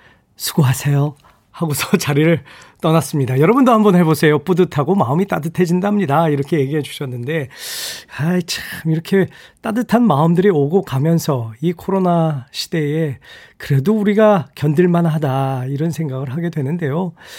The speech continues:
아, 구세군 자선 냄비가 이 코로나 때문에 좀 줄고 온라인으로 성금이 많이 이루어진다고 하니까 관심 가져주셨으면 좋겠습니다. 송경미 씨,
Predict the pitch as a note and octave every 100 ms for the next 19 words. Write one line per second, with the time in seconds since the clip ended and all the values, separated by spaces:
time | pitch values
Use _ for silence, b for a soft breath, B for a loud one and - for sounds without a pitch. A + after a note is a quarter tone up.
0 | B B B B B D3+ D3+ D#3 D#3 -
1 | E3+ E3+ G#3 A#3 A#3 A#3 F3 E3+ A3 F#3+
2 | D#3+ F#3 G3+ G3+ F#3+ F3 - A3 F#3 -
3 | A#3 A3+ G3+ E3+ F3 G3+ G#3 - D3+ E3+
4 | F3 D3 F#3 D#3 E3+ G3+ A#3 A#3+ G3+ E3+
5 | D#3+ G3+ F#3+ F3 C3 B2+ D3+ C#3+ D#3 C#3+
6 | C#3 C3+ D#3 C3+ - F#3+ B3 b b b
7 | b - C3+ - C#3+ C#3 C3+ C3+ B2+ A#2
8 | - C3 - C3+ - - A#2+ - A#2 A#2
9 | A2+ - F3 E3+ E3+ D#3 E3 -